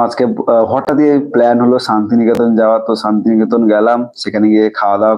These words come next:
করলাম, আবার চলে এলাম। তো আশি টাকার বিরিয়ানি খেয়ে, খেতে গিয়ে আমার আজকে খরচা হয়েছে প্রায় দুশো টাকা। তো এরকম প্ল্যান হয়ে যায়, আহ, কলেজ লাইফে, হঠাৎ প্ল্যান। তো সেটাই ব্যাপার।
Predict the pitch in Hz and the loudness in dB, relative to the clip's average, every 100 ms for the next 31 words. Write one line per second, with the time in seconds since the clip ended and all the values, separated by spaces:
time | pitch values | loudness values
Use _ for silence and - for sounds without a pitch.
0 | 110 110 117 113 101 104 110 - 101 95 | 0 0 0 0 -2 -2 -2 -4 -2 0
1 | 95 92 - _ _ - - - 226 110 | 0 -2 -8 _ _ -20 -18 -2 0 0
2 | 220 - 190 147 147 131 123 135 135 135 | -2 -2 0 2 2 2 2 4 2 2
3 | 131 127 - - 135 131 139 123 135 127 | 0 -2 -6 -8 -6 0 0 2 2 2
4 | 120 120 117 117 127 - 113 120 120 123 | 2 2 0 0 -4 -2 -2 2 2 2
5 | 120 117 110 101 104 98 95 95 - _ | 2 0 0 -2 -4 -2 -2 -4 -8 _
6 | _ _ 131 131 127 139 135 127 120 120 | _ _ 0 2 2 2 0 2 2 2
7 | 113 110 107 113 - _ _ - - - | 2 2 2 0 -4 _ _ -20 -16 -14
8 | - 101 98 98 98 101 - 113 107 104 | -4 -2 0 2 0 -2 -4 -2 2 2
9 | 101 98 95 107 104 _ _ _ 107 110 | 0 0 -2 -4 -6 _ _ _ -6 -4
10 | 117 - 104 95 95 - _ _ _ _ | -4 -2 0 0 0 -6 _ _ _ _
11 | _ _ _ _ _ _ _ _ - _ | _ _ _ _ _ _ _ _ -20 _
12 | _ _ _ _ - 110 104 113 107 117 | _ _ _ _ -4 -2 0 -2 0 2
13 | 117 113 110 98 104 | 2 2 0 -2 -4